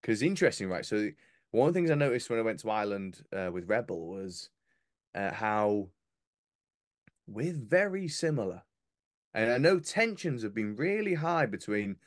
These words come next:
more the, more between the Irish and the English rather than the Irish and the British, but still the Irish and the British. But, um, they weren't, they were happy with me being with them at this protest in East Wall in Dublin,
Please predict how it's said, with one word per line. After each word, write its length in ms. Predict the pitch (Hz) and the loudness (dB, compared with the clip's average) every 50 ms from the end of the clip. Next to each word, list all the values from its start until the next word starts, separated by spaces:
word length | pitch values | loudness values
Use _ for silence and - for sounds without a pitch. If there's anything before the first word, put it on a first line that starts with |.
| - - - - _ _ _ - | -20 -20 -20 -20 _ _ _ 6
more 260 | 135 151 208 233 233 190 | 8 10 12 12 10 10
the, 260 | 170 214 202 - - _ _ - | 6 2 -2 -2 -6 _ _ -10
more 260 | - 98 170 185 214 214 | -2 2 4 4 4 4
between 340 | 208 208 - - 175 165 160 | 2 0 0 2 2 2 4
the 60 | 160 | 4
Irish 260 | 151 151 147 143 - | 4 4 2 2 0
and 100 | 135 127 | -4 -6
the 100 | - - | -4 -2
English 460 | 135 147 151 143 113 101 95 - - | 0 2 2 2 2 0 -2 -2 -2
rather 160 | 104 101 101 95 | 0 0 0 0
than 60 | 98 | 0
the 60 | - - | 0 0
Irish 260 | 104 104 104 101 - | 2 2 2 0 -2
and 100 | 104 95 | -4 -6
the 40 | 92 | -4
British, 600 | 82 107 104 98 101 95 - - - - - - - | -2 -2 -2 -2 -4 -6 -8 -8 -10 -10 -10 -8 -6
but 140 | 101 - - | -4 -4 -4
still 380 | - - - - - - 98 | -6 -12 -18 -10 -6 -4 -4
the 140 | 90 92 95 | 0 2 2
Irish 240 | 98 104 104 95 - | 2 4 2 0 -2
and 80 | 104 95 | -4 -6
the 40 | 85 | -4
British. 500 | 95 98 95 - - - - - - - _ _ _ _ _ _ _ _ _ _ _ _ _ _ - - - | -4 -6 -6 -6 -10 -12 -12 -14 -20 -20 _ _ _ _ _ _ _ _ _ _ _ _ _ _ -20 -2 0
But, 140 | 123 - - | 0 2 2
um, 360 | 117 120 117 117 113 113 - - - | 2 2 2 2 0 -2 -4 -4 0
they 140 | - 117 117 | 0 2 2
weren't, 400 | 110 131 143 156 170 170 - - _ _ _ _ _ _ _ _ _ _ _ _ _ _ _ _ - | 4 4 4 6 4 4 0 -4 _ _ _ _ _ _ _ _ _ _ _ _ _ _ _ _ 2
they 60 | 117 | 2
were 60 | 123 | 4
happy 340 | - 156 165 160 - 190 180 | 2 0 -2 -2 0 2 2
with 100 | 170 156 | 4 4
me 100 | 165 160 | 2 2
being 240 | 147 147 139 135 131 | 2 0 -2 0 -2
with 160 | 131 120 - | -2 -2 -2
them 200 | 101 92 92 - - | -4 -4 -4 -4 -4
at 140 | 90 - - | -4 -4 -6
this 160 | 98 90 - | -6 -8 -8
protest 640 | - - - 107 104 98 - - 92 90 - - - | -8 -4 -2 0 0 -2 -2 -6 -8 -8 -8 -10 -12
in 100 | 92 - | -10 -10
East 240 | 95 95 87 - - | -10 -10 -10 -8 -6
Wall 200 | 92 95 92 92 | -4 -2 -2 -2
in 100 | 90 90 | -2 -2
Dublin, 280 | 82 95 90 78 - | -2 -4 -4 -4 -8